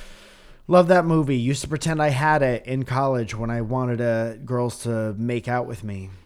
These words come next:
I used to say, "Let's go to my, uh, dorm room where I have a D V D copy of the notebook," and I didn't. But you know what? I did have Mario Kart. Suck it.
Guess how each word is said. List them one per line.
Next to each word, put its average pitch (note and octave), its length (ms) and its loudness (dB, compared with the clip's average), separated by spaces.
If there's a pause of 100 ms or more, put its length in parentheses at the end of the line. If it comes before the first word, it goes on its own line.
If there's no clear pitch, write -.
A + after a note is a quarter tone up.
(460)
I A#2 60 -6
used A#2+ 240 -4
to G#2 60 -14
say, A2 640 -8
"Let's D3 240 -6
go E3+ 380 0
to D3 80 -4
my, C#3+ 480 -6 (400)
uh, A2+ 360 -2
dorm C#3 400 -4
room G#2+ 200 -6
where A2+ 180 -6
I B2 80 -6
have A#2+ 220 -8
a A2 80 -10
D C3 260 -4
V C3 180 -6
D B2+ 300 -6
copy A#2 480 -6
of G#2 140 -14
the A2+ 100 -8
notebook," A2 520 -10 (180)
and A2 100 -10
I G#2 80 -8
didn't. G#2 440 -8 (760)
But A#2+ 100 -6
you A2+ 80 -6
know C3 100 -6
what? G#2+ 120 -6
I G#2+ 80 -4
did A#2+ 220 -4
have B2+ 220 -2
Mario A#2 340 -6
Kart. F#2+ 320 -12
Suck A2 280 -12
it. - 140 -16